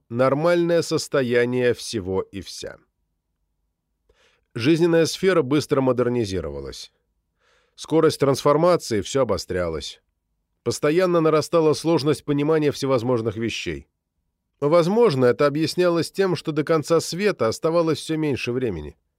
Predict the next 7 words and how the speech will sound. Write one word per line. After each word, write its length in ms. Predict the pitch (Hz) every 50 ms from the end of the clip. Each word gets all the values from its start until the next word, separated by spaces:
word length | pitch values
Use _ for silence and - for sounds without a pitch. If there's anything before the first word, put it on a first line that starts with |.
| _ _ _ _ _ _ _ _ _ _ _ _ _ _ _ _ _
Дух 300 | - 101 107 143 139 -
приказал 460 | - 135 123 - 139 120 117 135 135
мне 160 | 131 127 131
понаблюдать 580 | 123 - 127 127 127 120 123 127 123 139 135 113
за 100 | 104 113
холодными 580 | 107 - 131 127 123 123 117 117 120 120 120 117
пятнами. 580 | - 160 165 156 - 123 104 95 92 87 80